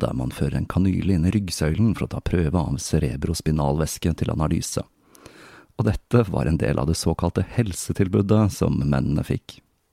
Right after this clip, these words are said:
Deltagerne ble fortalt at de ble behandlet for dårlig blod. En samlediagnose som sto for brorparten av dødsfallene i den svarte befolkningen. Det hele lukter vel litt av, eh, det at man ikke tok seg bryet med en skikkelig undersøkelse,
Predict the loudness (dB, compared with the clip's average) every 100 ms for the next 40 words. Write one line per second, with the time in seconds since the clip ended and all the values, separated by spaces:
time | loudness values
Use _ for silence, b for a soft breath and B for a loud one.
0 | _ _ _ B B B B B B B
1 | B B -4 -2 0 2 4 4 4 2
2 | 0 0 0 -2 -2 0 0 0 0 0
3 | -2 -2 -2 -4 -4 -10 -2 0 2 0
4 | -2 -4 -4 -6 -2 -2 -4 -12 -20 _
5 | _ b b _ 0 0 2 2 2 2
6 | 2 2 2 2 0 0 -2 -4 -4 -4
7 | -4 -6 _ 0 0 -2 -4 -2 -6 -4
8 | -2 0 -2 -6 -12 -12 -4 -2 2 0
9 | 2 -2 -2 -6 -4 -2 0 -2 -2 -4
10 | -4 -8 -14 _ _ B B B B B
11 | B B B B B B 0 2 4 4
12 | 4 2 2 4 2 0 0 2 2 4
13 | 4 4 2 0 -4 -4 -4 -4 -8 -2
14 | 0 2 2 4 4 2 0 -4 -2 0
15 | 2 2 0 0 -2 -2 -2